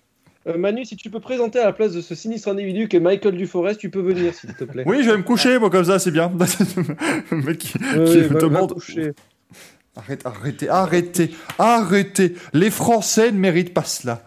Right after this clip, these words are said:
Speaker 2: Les
Speaker 1: Eh ben,
Speaker 2: Français
Speaker 1: dis donc,
Speaker 2: méritent
Speaker 1: oui,
Speaker 2: un
Speaker 1: oui.
Speaker 2: débat de meilleure
Speaker 1: Eh ben, dis donc.
Speaker 2: qualité.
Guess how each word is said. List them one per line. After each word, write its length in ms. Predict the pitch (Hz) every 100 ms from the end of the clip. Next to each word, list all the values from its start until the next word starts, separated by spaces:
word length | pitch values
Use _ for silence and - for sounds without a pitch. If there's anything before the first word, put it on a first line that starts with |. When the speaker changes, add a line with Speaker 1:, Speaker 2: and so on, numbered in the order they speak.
| _ - -
Speaker 2:
Les 120 | 143
Speaker 1:
Eh 20 |
ben, 60 | 233
Speaker 2:
Français 420 | - 214 214 202
Speaker 1:
dis 60 | 196
donc, 80 | 196
Speaker 2:
méritent 240 | 170 190
Speaker 1:
oui, 20 | 190
Speaker 2:
un 20 |
Speaker 1:
oui. 60 | 143
Speaker 2:
débat 260 | 151 190
de 140 | 170 160
meilleure 500 | 156 175 147 185 190
Speaker 1:
Eh 40 | 214
ben, 100 | 160
dis 120 | 135
donc. 100 | 131
Speaker 2:
qualité. 220 | 127 117